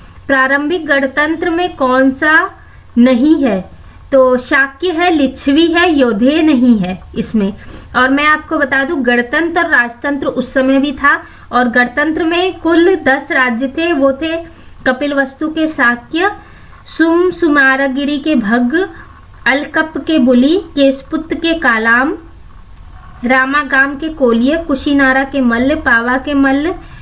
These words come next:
पिपलिवन के मौर्य, वैशाली के लिच्छवी और मिथिला के विदेह, ये सारे उस समय गणतंत्र राज्य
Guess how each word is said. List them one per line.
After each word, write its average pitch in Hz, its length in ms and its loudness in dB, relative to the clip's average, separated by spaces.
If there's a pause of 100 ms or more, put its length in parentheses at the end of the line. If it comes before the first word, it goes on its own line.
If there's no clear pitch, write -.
(480)
पिपलिवन 320 800 0
के 339 160 -2
मौर्य, 262 600 0 (140)
वैशाली 254 600 0
के 302 80 0
लिच्छवी 262 560 0 (140)
और 254 100 0
मिथिला 247 500 0
के 269 300 -2
विदेह, 175 520 0
ये 269 300 2
सारे 262 460 0
उस 247 300 -6
समय 247 260 0
गणतंत्र 220 680 0
राज्य 170 420 -4